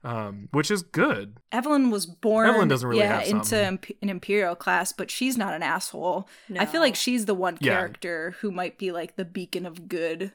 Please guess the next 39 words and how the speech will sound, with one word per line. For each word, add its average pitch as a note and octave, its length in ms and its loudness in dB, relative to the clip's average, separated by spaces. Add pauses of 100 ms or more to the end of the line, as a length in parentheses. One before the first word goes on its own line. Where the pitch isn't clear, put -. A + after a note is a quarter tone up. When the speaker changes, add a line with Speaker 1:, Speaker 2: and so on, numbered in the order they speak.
(100)
Speaker 2:
throughout, F3+ 600 -2 (500)
especially B3 480 4
Speaker 1:
Mm-hmm. A3 80 0
Speaker 2:
like, F3+ 420 0 (760)
when G#3 260 -2
she F#3 1000 -6 (160)
has, G3+ 280 0
like, G3+ 160 -2
epiphanies G3 540 -4
about, F#3 400 -4
"Wow, G3+ 460 0 (880)
even C#4 220 4
though C4 100 4
my, A3 300 2 (100)
I G3+ 80 -2
thought B3+ 300 0
my F#3 160 -2
life E3+ 220 -4
sucked, - 420 -4
and E3+ 100 -6
it - 160 -12
did A#3+ 160 2
in A#3 100 4
some E3 220 -4
ways, D#3+ 460 -6 (1000)
I'm, G#3+ 340 2 (240)
I A3 140 -6
ha-, G#3+ 220 -4
I G3+ 60 -8
have F#3 140 -6
much F#3 220 -6
better A3 180 0
circumstances E3+ 1000 -6
than F3+ 600 -6
a F#3 60 -14
lot F3+ 200 -2
of G#3 120 -2
other G#3+ 160 -2
people." D#3 560 -6